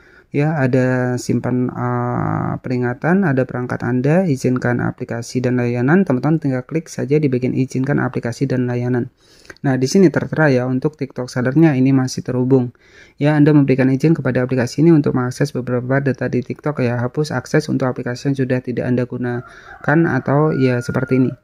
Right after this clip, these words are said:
Nah, jadi ketika masih muncul seller center seperti ini, ini masih terhubung ya. Jadi nanti untuk melepasnya teman-teman tinggal klik saja di bagian TikTok seller center. Ya, nah di sini ada informasinya teman-teman ya, eh,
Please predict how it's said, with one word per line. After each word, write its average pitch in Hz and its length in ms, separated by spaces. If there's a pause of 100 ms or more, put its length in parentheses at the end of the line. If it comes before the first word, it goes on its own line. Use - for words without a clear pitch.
(440)
Nah, 127 160
jadi 135 240
ketika 165 320
masih 135 640
muncul 165 480
seller 135 400
center 131 400
seperti 156 480
ini, 135 160
ini 151 160
masih 160 480
terhubung 131 640
ya. 139 240 (400)
Jadi 156 320
nanti 131 320
untuk 147 240
melepasnya 127 560
teman-teman 147 320
tinggal 127 240
klik 180 240
saja 135 320
di 135 80
bagian 127 320
TikTok 175 320
seller 127 240
center. 135 560 (1300)
Ya, 143 240
nah 151 160
di 135 80
sini 175 160
ada 147 160
informasinya 131 640
teman-teman 135 320
ya, 156 160 (240)
eh, 127 540